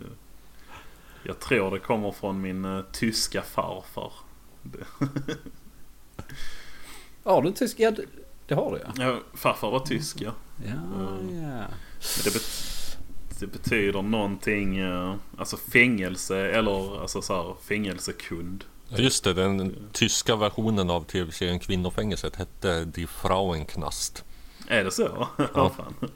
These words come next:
Speaker 2: Aha.
Speaker 1: För det var någon gång vi har varit i Tyskland med familjen. Så pappa, alltså, så här, bokat, beställt bord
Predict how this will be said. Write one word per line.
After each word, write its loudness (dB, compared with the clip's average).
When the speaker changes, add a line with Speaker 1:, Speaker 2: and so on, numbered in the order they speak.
Speaker 2:
Aha. 0
Speaker 1:
För 2
det 6
var 4
någon 2
gång 0
vi 2
har 4
varit 0
i -4
Tyskland -4
med -2
familjen. -2
Så -4
pappa, -2
alltså, -4
så -2
här, -2
bokat, -4
beställt -4
bord -2